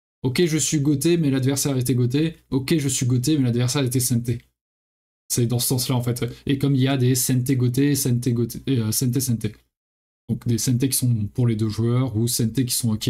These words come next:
sentés pour nous et goté pour l'adversaire. Donc ici, si blanc vient là, tac, tac, tac,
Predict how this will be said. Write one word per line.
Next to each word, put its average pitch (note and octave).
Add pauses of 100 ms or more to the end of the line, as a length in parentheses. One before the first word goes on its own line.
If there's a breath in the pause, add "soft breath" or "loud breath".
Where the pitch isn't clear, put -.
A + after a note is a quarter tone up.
sentés A#2
pour B2
nous B2+
et A#2
goté A2+
pour A#2+
l'adversaire. G#2 (880)
Donc B2
ici, G3
si D#3
blanc B2
vient A#2+
là, D3 (340)
tac, D3
tac, C3
tac, D#3+